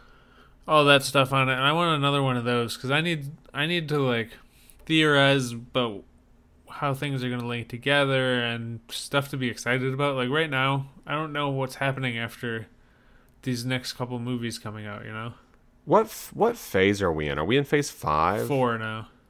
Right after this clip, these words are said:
Speaker 2: Oh, we're in four. Okay. Yeah, I mean, I, I'd like to hear something about Nova. I'd like to hear something about mutants, X-Men,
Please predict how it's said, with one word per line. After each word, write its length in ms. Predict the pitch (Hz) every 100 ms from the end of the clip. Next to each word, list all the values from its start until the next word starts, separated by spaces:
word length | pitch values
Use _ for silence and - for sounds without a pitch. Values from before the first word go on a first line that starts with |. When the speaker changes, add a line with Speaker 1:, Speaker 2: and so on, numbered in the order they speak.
| _ _ _ 104
Speaker 2:
Oh, 80 |
we're 100 | 101
in 100 | 95
four. 540 | 82 - 80 73 67 -
Okay. 400 | 85 - 71 69 - _ _ _ _ _ - _ - - - - - _
Yeah, 200 | 147 160
I 60 |
mean, 180 | 123 120
I, 320 | 107 127 82
I'd 140 | 120 117
like 200 | 143 -
to 80 | 127
hear 120 | 123
something 300 | - 135 143
about 240 | 107 95
Nova. 500 | 95 95 92 110 131 90
I'd 100 | 85
like 180 | 92
to 60 | 101
hear 100 | 113
something 300 | 113 117 120
about 240 | 120 127
mutants, 480 | 104 92 95 117 117
X-Men, 880 | 87 92 - 95 98 110 107 107 -